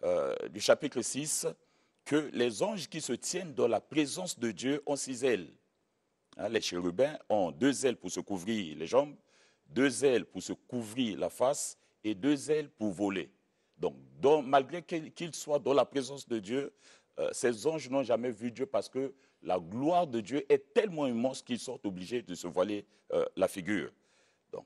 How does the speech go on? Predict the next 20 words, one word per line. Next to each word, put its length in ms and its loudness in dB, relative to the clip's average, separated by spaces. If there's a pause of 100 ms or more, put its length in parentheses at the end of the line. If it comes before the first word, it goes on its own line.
(120)
là, 640 4
la 120 -4
s-, 420 -6
le, 160 -6 (180)
le 120 -6
seul 440 0
moment 420 2 (360)
où 100 2
les 320 -2
anges 280 -2
ont 120 2
pu 160 -6
voir 420 2
leur 320 2
Seigneur, 480 -2 (380)
c'est 220 -8
notamment 580 -4
à 80 -2
la 140 -4
naissance 640 -6